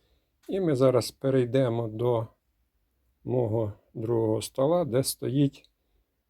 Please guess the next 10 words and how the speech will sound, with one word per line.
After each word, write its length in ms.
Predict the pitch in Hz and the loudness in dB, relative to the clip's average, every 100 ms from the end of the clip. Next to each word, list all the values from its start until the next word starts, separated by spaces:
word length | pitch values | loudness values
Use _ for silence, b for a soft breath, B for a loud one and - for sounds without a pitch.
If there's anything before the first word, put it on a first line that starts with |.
| - | -6
моя 440 | 107 117 117 110 | -2 2 4 2
схема, 720 | 107 - - 139 151 165 156 151 - | 2 -4 0 0 2 -2 -4 -6 -8
де 240 | 113 110 | -2 -2
стоять 500 | - 117 113 110 110 | -2 -6 -2 -2 -4
трансформатори. 920 | 113 113 - 135 151 190 185 147 123 _ _ _ _ _ | -6 -6 -6 -2 -2 -2 -4 -6 -8 _ _ _ _ _
І 80 | 220 | -16
подивимося, 600 | - 120 127 156 139 - | -10 -2 2 2 0 0
як 220 | 131 123 | 0 0
заряджається 760 | 113 123 117 120 127 120 - 120 | 0 0 0 2 2 0 -2 -8
конденсатор. 920 | - 123 123 135 - 180 202 - 139 | -6 -6 -2 -2 0 -2 -2 -6 -10